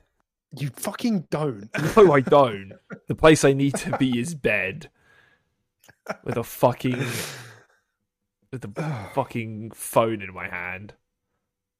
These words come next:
Speaker 2: Playing a cloud game, probably.
Speaker 1: Hmm. Oh, that sounds really nice, man. That sounds really nice.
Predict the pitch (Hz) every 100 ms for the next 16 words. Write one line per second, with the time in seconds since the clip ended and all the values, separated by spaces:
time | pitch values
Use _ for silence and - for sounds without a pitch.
0 | _ - 110 104 101 101 - _ _ _
1 | _ _ _ _ _ - - - 104 95
2 | 101 - 87 87 113 147 95 90 87 143
3 | _ _ _ _ _ _ _ _ _ _
4 | _ _ _ _ 120 113 107 104 104 _
5 | _ _ _ _ _ _ _ _ _ _
6 | _ _ _ _ _ _ _ _ 104 104
7 | 104 - - 101 95 92 98 95 92 92
8 | 95 - - 101 101 _ _ _ _ _
9 | _ - - 98 95 92 92 92 92 92
10 | -